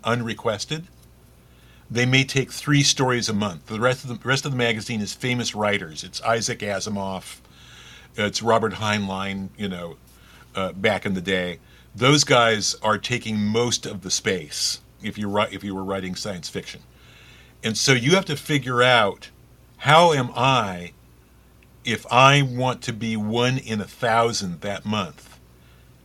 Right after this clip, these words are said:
how am I going to do something that's unique, different, and interesting enough to do that? And he said, playwriting, the same thing. There's only a certain number of theaters. Most of those theaters are broke. They're doing tried and true old stuff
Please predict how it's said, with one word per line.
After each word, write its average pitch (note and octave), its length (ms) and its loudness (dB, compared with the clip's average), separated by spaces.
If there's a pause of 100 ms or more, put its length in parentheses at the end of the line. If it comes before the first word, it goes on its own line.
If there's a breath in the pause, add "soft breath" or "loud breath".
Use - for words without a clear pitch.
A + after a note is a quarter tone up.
(100)
how C3 400 4
am G#2+ 260 -4
I A2+ 300 2
going G#2+ 320 -2
to G2 80 -8
do G#2 160 -4
something G2+ 600 -6
that's F2+ 220 -10
unique, G#2+ 460 -4 (140)
different, A2 380 -6
and - 120 -14
interesting A#2+ 540 -4
enough F2+ 400 -8
to F#2+ 80 -12
do G#2 180 -8
that? C#2 240 -14 (720 loud breath)
And A#2 100 -4
he A#2 60 0
said, B2+ 220 2
playwriting, B2 720 2
the G#2 100 -4
same A2 260 -4
thing. G#2 360 -4 (420 loud breath)
There's A#2+ 180 -2
only C#3 220 2
a A#2+ 60 0
certain C#3 340 0
number B2+ 220 2
of G#2+ 100 -2
theaters. A#2+ 400 -4
Most C3 300 0
of E3 80 -4
those - 240 -2
theaters A2+ 420 -4
are G#2+ 60 -6
broke. F#2 420 -6 (760 soft breath)
They're A2 240 -2
doing A2+ 360 -4
tried C3+ 540 2
and A#2+ 140 -8
true B2 560 -4
old A#2+ 360 0
stuff - 720 -2